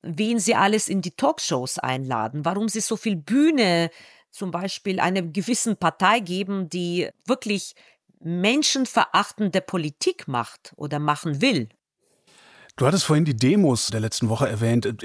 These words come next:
Speaker 2: Sind die geeignet, die Stimmung unter MigrantInnen irgendwie zu verbessern?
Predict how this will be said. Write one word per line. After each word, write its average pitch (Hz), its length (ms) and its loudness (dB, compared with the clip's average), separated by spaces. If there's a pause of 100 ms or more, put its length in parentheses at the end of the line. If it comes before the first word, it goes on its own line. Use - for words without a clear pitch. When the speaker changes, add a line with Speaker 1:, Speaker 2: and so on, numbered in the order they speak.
(160)
Speaker 2:
Sind 131 520 -2
die 175 260 2
geeignet, 156 840 2
die 135 120 2
Stimmung 180 680 0
unter 151 200 2
MigrantInnen 156 880 2 (100)
irgendwie 175 540 2
zu 147 140 -6
verbessern? 143 580 -6